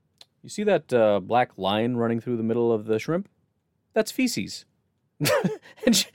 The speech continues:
she's just disgusted and puts the shrimp down or something to that effect. I don't know. But it's like, just let people have fun. Again, trust me, nobody's impressed.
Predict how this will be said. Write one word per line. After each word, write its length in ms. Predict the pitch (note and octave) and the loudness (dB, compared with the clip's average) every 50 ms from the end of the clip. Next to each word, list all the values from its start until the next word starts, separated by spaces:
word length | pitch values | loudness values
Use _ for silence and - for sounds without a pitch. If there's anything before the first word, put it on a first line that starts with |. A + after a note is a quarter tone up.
| - - | -20 -10
she's 300 | - - - C#4 A3 - | -2 2 4 4 6 6
just 160 | - A#3 G3+ | 4 0 0
disgusted 560 | - G3+ - - - D3+ D3 D3 - - E3+ D3+ | -2 -6 -6 0 4 4 4 4 4 2 0 2
and 100 | C#3+ - | 2 2
puts 180 | E3 E3 - | 2 2 2
the 120 | - C#3 - | 0 -8 -8
shrimp 360 | - - C#3+ C3+ - - - | -4 -2 -4 -4 -4 -2 -2
down 300 | - F2+ F2 E2+ E2+ F#2 | 0 0 0 -2 -6 -8
or 140 | - - - _ _ | -10 -14 -16 _ _
something 260 | - A2 G#2+ G2+ F#2 | -6 -6 -6 -6 -8
to 60 | E2 | -14
that 160 | D2+ D2+ D2 | -14 -18 -20
effect. 300 | - _ - - A#1+ C2+ F#2+ | -20 _ -20 -20 -20 -20 -20
I 40 | |
don't 120 | G2 F2+ D2 | -20 -20 -20
know. 160 | A#1+ - - _ _ _ _ _ _ _ _ _ _ _ _ | -20 -20 -20 _ _ _ _ _ _ _ _ _ _ _ _
But 120 | - A#3 A3+ | 4 6 6
it's 140 | A3 - - | 6 6 6
like, 220 | A#3+ A#3 G#3+ G3+ _ _ _ _ _ _ _ - | 4 4 2 0 _ _ _ _ _ _ _ -4
just 240 | - D4+ C#4+ - C#4 | 0 0 0 2 2
let 280 | C4+ C#4 C4+ C4 B3+ | 4 6 6 6 4
people 360 | - - C4 C4 B3 C4+ C4+ A#3+ | 2 2 2 2 4 4 4 4
have 200 | B3 C4 B3+ - | 4 4 2 0
fun. 640 | - - - C4+ C4+ C4+ C4+ B3 F#3+ C3+ G2 - _ _ _ _ _ _ _ _ _ _ _ _ _ | -2 0 4 4 6 6 6 4 2 0 -4 -8 _ _ _ _ _ _ _ _ _ _ _ _ _
Again, 440 | - C#3 C#3+ F3 E3 C3+ A#2 A2 - _ - | -6 0 2 4 4 4 2 -2 -6 _ -16
trust 380 | - - F3 E3 D3 - - | -2 2 4 4 4 2 -2
me, 100 | C3+ B2 | -4 -2
nobody's 560 | A#2+ B2 C3 C3+ C#3+ C#3+ D3 C#3+ C#3+ C3 C3 | 0 2 4 4 4 4 4 2 2 0 -2
impressed. 560 | C3+ A#2+ - C3 A2+ F#2+ F2+ - - - _ | -4 -4 -2 0 0 0 0 -4 -14 -18 _